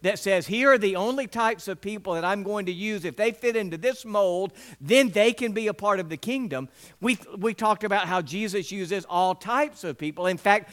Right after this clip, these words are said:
he puts those differences and unique mixes together so that people can serve him effectively in a comprehensive way.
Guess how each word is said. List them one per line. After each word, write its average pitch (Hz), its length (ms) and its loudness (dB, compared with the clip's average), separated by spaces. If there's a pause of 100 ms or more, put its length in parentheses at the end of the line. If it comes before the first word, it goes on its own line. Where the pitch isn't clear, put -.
(120)
he 208 280 -2 (260)
puts 262 300 2
those 190 320 2
differences 208 760 -2
and 170 260 -6
unique 190 460 -4
mixes 185 540 -4
together 165 720 -4 (260)
so 285 360 4
that 180 260 0
people 196 320 -6
can 165 220 -6
serve 196 320 -4
him 175 180 -6
effectively 185 680 -4
in 160 140 -4
a 156 80 -4
comprehensive 190 1000 -6
way. 190 400 -2